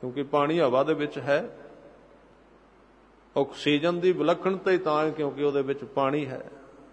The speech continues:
ਅਸੀਂ ਆਕਸੀਜਨ ਨਹੀਂ ਪੀਂਦੇ, ਪਾਣੀ ਪੀਂਦੇ ਹਾਂ, ਉਹ ਜਿਉਂਦਾ ਰੱਖਦੀ। ਤਾਂ ਉਹ ਵਿੱਚੋਂ ਇੱਥੋਂ ਖਿੱਚ ਲੈਂਦਾ ਸਾਰਾ ਭੋਜਨ ਵੀ। ਇਸ ਤਰ੍ਹਾਂ ਦੇ ਫਿਰ ਕਈ ਸਰੀਰ ਹੋਏ ਜਿਹੜੇ ਬਿਨਾਂ ਯੋਗ ਤੋਂ ਇਸ ਤਰ੍ਹਾਂ ਜਿੰਦਾ ਰਹਿ ਸਕਦੇ।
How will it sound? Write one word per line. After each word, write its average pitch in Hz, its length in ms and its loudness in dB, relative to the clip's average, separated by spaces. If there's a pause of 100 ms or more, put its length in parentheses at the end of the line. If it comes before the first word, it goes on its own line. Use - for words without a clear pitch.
(520)
ਅਸੀਂ 135 200 0
ਆਕਸੀਜਨ 151 460 0
ਨਹੀਂ 202 180 2
ਪੀਂਦੇ, 180 360 0
ਪਾਣੀ 147 380 2
ਪੀਂਦੇ 110 360 -4
ਹਾਂ, 107 80 -10 (160)
ਉਹ 143 80 2
ਜਿਉਂਦਾ 135 360 2
ਰੱਖਦੀ। 113 360 -4 (2000)
ਤਾਂ 180 180 8
ਉਹ 208 380 8
ਵਿੱਚੋਂ 190 640 2 (300)
ਇੱਥੋਂ 175 280 2
ਖਿੱਚ 151 300 2
ਲੈਂਦਾ 170 340 4
ਸਾਰਾ 165 320 6
ਭੋਜਨ 147 400 0
ਵੀ। 175 180 -6 (1300)
ਇਸ 190 120 6
ਤਰ੍ਹਾਂ 196 260 4
ਦੇ 202 120 4
ਫਿਰ 190 180 0
ਕਈ 185 320 2
ਸਰੀਰ 180 300 4
ਹੋਏ 180 160 4
ਜਿਹੜੇ 190 220 4
ਬਿਨਾਂ 175 320 2
ਯੋਗ 156 340 2
ਤੋਂ 170 200 -2
ਇਸ 165 140 0
ਤਰ੍ਹਾਂ 147 240 0
ਜਿੰਦਾ 120 320 0
ਰਹਿ 110 120 2
ਸਕਦੇ। 110 420 -10